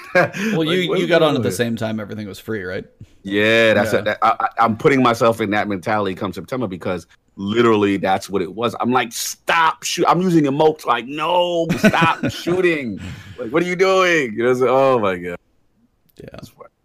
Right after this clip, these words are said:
Speaker 2: You gotta laugh. It, it, these guys' first time.
Speaker 1: Oh, yeah. They'll be brand new. So,
Speaker 2: Mm-hmm.
Speaker 1: well, Kuga, um, we will try and wrap this thing up. But before we go,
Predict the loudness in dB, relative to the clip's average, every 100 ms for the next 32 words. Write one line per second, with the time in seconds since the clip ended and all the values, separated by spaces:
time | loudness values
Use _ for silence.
0 | -12 -2 2 2 0 -4 -6 -8 -10 -10
1 | -16 -18 -14 -14 -12 -14 -14 -20 -20 -20
2 | -20 -20 _ _ -6 -4 -4 -6 -10 -10
3 | -10 -8 -8 -10 -14 -18 -14 -8 -8 -8
4 | -8 -8 -8 -8 -6 -2 0 2 0 -2
5 | -4 -4 -6 -6 -8 -12 _ _ -8 -4
6 | -2 -2 -4 -4 -6 -4 -6 -8 -8 -6
7 | -6 -8 -10 -8 -4 -2 -2 0 -2 -2